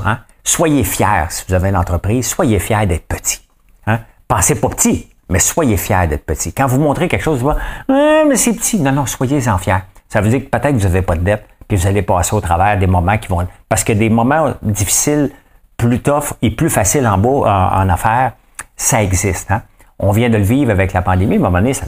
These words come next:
tout allait bien. Tout montait, tout montait, tout montait. Là, il y a peut-être un ralentissement, mais dites-vous que le ralentissement,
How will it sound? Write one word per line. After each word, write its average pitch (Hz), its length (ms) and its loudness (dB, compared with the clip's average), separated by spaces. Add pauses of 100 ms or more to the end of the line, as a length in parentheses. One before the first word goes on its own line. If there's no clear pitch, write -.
tout - 140 -2
allait - 160 0
bien. 80 140 -2 (100)
Tout 185 160 0
montait, 127 320 0
tout 120 200 -2
montait, 104 260 0
tout 90 180 -2
montait. 90 380 -2 (420)
Là, 170 460 0
il 101 80 0
y - 20 2
a 95 80 2
peut-être 107 380 0
un 101 40 2
ralentissement, 104 540 0 (300)
mais 135 100 2
dites-vous 180 380 2
que - 100 -2
le 104 140 2
ralentissement, 104 580 0